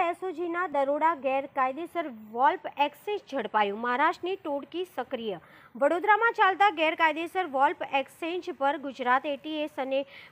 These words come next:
વડોદરા એસ ઓ જી ની ટીમે સંયુક્ત દરોડા પાડી એક આરોપીને ઝડપી પાડ્યો હતો, જ્યારે મુંબઈના અન્ય આરોપીની ધરપકડના ચક્રો ગતિમાન કર્યા હોવાનું જાણવા મળ્યું છે.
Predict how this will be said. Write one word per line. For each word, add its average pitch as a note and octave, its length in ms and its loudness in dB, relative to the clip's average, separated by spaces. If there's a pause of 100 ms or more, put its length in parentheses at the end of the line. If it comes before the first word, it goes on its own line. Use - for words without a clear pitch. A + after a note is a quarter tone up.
વડોદરા E4 480 2
એસ F4 120 -6
ઓ F#4+ 80 -2
જી E4 160 -4
ની F#4 120 -2
ટીમે D4+ 360 -4
સંયુક્ત D4+ 520 -4
દરોડા C4+ 400 2
પાડી C#4+ 380 2
એક C4+ 120 -6
આરોપીને C#4 560 0
ઝડપી A#3+ 380 -8
પાડ્યો A#3+ 340 2
હતો, D4 180 -6
જ્યારે C4+ 320 0
મુંબઈના C4 640 -2 (320)
અન્ય F4+ 400 6
આરોપીની F4 500 2
ધરપકડના D#4 800 0
ચક્રો C4+ 340 0
ગતિમાન B3+ 480 -2
કર્યા D4 320 0
હોવાનું C#4+ 420 -2
જાણવા A3+ 300 0
મળ્યું G3 340 -6
છે. G#3 140 -4